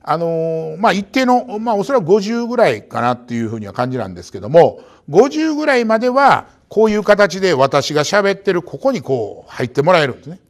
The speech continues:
まあ別に俺がおってもどうってことないんですけどね。なんでか言ったら、こんなん見るわけじゃなくて、さっきも言いました、ここでこういうアニメーションでこう動くわけですからね。だからそれを見るだけなんですけども、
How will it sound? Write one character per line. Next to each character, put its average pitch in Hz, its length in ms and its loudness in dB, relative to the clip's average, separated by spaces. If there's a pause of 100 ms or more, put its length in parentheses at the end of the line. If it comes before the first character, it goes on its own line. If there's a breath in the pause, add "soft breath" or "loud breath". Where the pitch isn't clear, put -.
(160)
ま 104 100 -18
あ - 40 -18
別 101 200 -12
に 127 60 -10
俺 117 160 -4
が 160 400 0
お 160 60 -8
っ 170 40 -16
て 156 100 -18
も 120 80 -10
ど 104 80 -8
う - 20 -8
っ 151 40 -10
て 196 60 -12
こ 175 60 -8
と 123 60 -12
な 101 100 -8
い - 20 -6
ん 180 40 -10
で 175 40 -14
す - 60 -20
け 101 60 -16
ど 95 40 -16
ね。 95 140 -16 (340 soft breath)
な 117 120 -8
ん 131 40 -6
で 175 60 -2
か 190 100 0
言 - 20 -4
っ - 0 -
た 135 60 -4
ら、 113 140 -2 (320 soft breath)
こ 180 100 -4
ん 180 40 -6
な 143 100 -4
ん 123 80 -6
見 123 80 -4
る 127 80 -2
わ 156 120 2
け 160 80 -2
じ 127 60 -6
ゃ - 20 -6
な 127 100 -2
く - 80 -16
て、 117 260 -6 (180 loud breath)
さ 127 160 -4
っ 117 40 -4
き - 80 -10
も 151 80 -6
言 131 80 -4
い - 20 -4
ま 139 80 -2
し - 60 -10
た、 110 100 -6
こ 117 100 -12
こ 143 100 0
で 117 400 -6
こ 127 120 -6
う 127 60 0
い - 20 0
う 113 60 0
ア 113 80 0
ニ 135 100 -4
メ 170 120 -2
ー 147 40 -4
シ 123 80 -8
ョ 120 40 -8
ン - 20 -8
で 110 80 -10
こ 117 160 -6
う 165 80 -6
動 208 120 4
く 208 120 -2
わ 180 120 4
け 135 100 -2
で 101 100 -8
す - 100 -18
か - 80 -10
ら - 80 -10
ね。 151 80 -6
だ 254 120 -8
か - 80 -20 (300 soft breath)
ら 123 100 -10
そ 160 100 -4
れ 175 80 0
を 170 60 -2
見 135 80 -4
る 135 80 -4
だ 180 120 2
け 214 80 -4
な 175 100 -2
ん 123 60 -8
で 107 80 -12
す - 80 -18
け 113 80 -12
ど 101 80 -12
も、 139 280 0